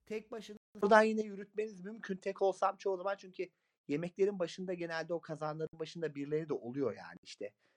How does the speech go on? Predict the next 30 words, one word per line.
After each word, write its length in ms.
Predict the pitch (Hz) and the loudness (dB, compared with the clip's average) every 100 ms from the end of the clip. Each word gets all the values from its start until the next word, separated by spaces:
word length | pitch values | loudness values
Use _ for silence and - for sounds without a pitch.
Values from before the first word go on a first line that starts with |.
| _ - | _ -8
çorba 460 | - 113 107 110 | 0 0 2 -2
var 240 | 98 95 104 | -2 -10 -10
vesaire, 520 | 95 98 95 95 95 - | -8 -6 -6 -6 -8 -4
pilav 380 | 107 104 90 | 0 0 0
var 200 | 82 73 | -4 -8
vesaire. 420 | 85 - 95 80 - | -8 -4 -4 -4 -4
Onları, 380 | 143 143 139 156 - - - - - | 2 6 8 8 4 -20 -20 -20 0
e, 440 | - 147 143 147 147 | 8 10 10 8 4
alabiliyorsunuz 640 | 160 165 170 185 143 190 | 2 2 2 2 0 -2
ama 120 | 190 | -4
tepsi 320 | - 175 - 185 | -4 -8 -6 -4
taşımak 440 | 160 175 180 - | -4 -4 -6 -6
riskli 300 | 143 - 123 | -10 -10 -14
bir 40 | |
şey 180 | - 95 | -14 -14
tabii 220 | - 95 76 | -18 -20 -18
yani. 240 | 55 - _ - | -20 -20 _ -18
Özellikle 440 | 107 107 107 - | -8 -6 -6 -10
kalabalıksa 720 | 113 107 104 107 113 - 117 147 _ _ _ _ - | -8 -6 -4 -4 -8 -4 -4 -6 _ _ _ _ -6
birilerine 360 | 110 110 113 113 - | -2 0 -2 -6 -2
çarpma 420 | 110 104 123 107 | -2 0 0 0
ve 160 | 98 | 0
boş 240 | 110 113 - | 0 0 -4
masa 220 | 110 120 | -4 -4
bulmak 480 | 113 113 - 120 - | -2 -2 0 -2 -2
gibi 120 | 101 | -16
sorunlar 520 | - 113 107 107 104 101 | -6 -4 -4 -2 -2 0
var. 200 | 117 226 _ - - _ _ _ - | -2 -4 _ -20 -20 _ _ _ 2
Yine 300 | 262 233 190 | 6 6 8
de 160 | 277 | 6